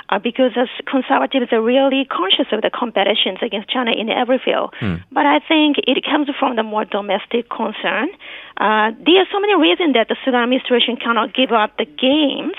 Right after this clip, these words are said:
Speaker 1: Olympic Games, Suga is rapidly losing public support in the first one hundred days since his inauguration, uh, as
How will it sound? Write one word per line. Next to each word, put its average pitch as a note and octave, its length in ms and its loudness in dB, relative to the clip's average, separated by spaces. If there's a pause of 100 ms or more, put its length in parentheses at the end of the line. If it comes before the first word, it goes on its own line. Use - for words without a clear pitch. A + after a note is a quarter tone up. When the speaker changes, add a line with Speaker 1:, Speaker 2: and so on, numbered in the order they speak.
(140)
Speaker 1:
Olympic A3+ 320 0
Games, B3 280 0 (500)
Suga E4 180 4
is D#4 80 -2
rapidly D4 540 2
losing C#4 360 2
public B3+ 400 0
support - 500 0
in A3+ 140 -4
the G#3+ 80 0 (120)
first G#3+ 200 -2
one G#3+ 140 2
hundred A3 300 -4
days C#4 260 2 (100)
since A#3 200 -4
his A#3 260 0 (160)
inauguration, G#3+ 880 2 (400)
uh, G#3 260 2
as A#3+ 160 0